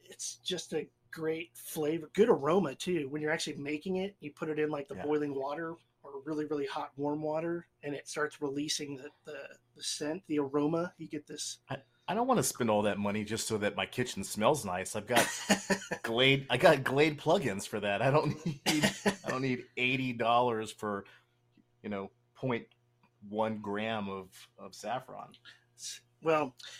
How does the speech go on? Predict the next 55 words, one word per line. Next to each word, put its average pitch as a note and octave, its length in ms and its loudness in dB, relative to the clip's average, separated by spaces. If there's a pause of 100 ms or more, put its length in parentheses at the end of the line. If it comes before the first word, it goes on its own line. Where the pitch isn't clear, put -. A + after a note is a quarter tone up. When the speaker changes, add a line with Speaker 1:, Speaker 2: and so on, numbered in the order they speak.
(180)
Speaker 1:
you're G3+ 140 6
gonna G#3+ 120 10
have F3+ 80 6
to E3 60 -4
try D#3+ 240 6
it C#3+ 120 0
sometime. C#3 420 -8
I'll, G3 280 8
next G3 220 2
time A3+ 120 4
I F#3+ 40 4
come G3+ 160 4
to D#3+ 120 0
Austin, D#3 400 6
I'll C#3 100 -2
bring D3 280 0
some. C#3+ 260 -4
We'll C#3 120 -4
have C3+ 100 -14
to - 80 -20
make C#3 280 -14
it. - 180 -20 (680)
Uh, D2+ 300 -8
Speaker 2:
Yes, - 240 -14
I'm F#2+ 120 -6
excited. F2+ 480 -8 (560)
Speaker 1:
all E3 120 2
right, F#3+ 420 4
Doctor E3 300 -4
Blom. E3+ 320 0
Speaker 2:
No, B2+ 220 4 (760)
no B2+ 260 4
other, C3+ 180 4
no C3+ 160 2
other, C#3 260 2
no C#3 180 2
other C#3 100 2
meals D3 280 0
from C#3+ 140 -6
your D3 200 2
end? F#3+ 220 8
Speaker 1:
Oh, E3 180 0
no, F#3+ 240 8
I F#3+ 80 0
had F3+ 240 0
crap E3+ 320 4
meals D#3 280 0
this D3+ 180 -4
week. D#3+ 360 -4
I G#3+ 140 2
have F3 140 0
been, E3 200 0
like, C3+ 240 -4
Speaker 2:
Good. B2+ 40 2
Speaker 1:
court F3+ 380 0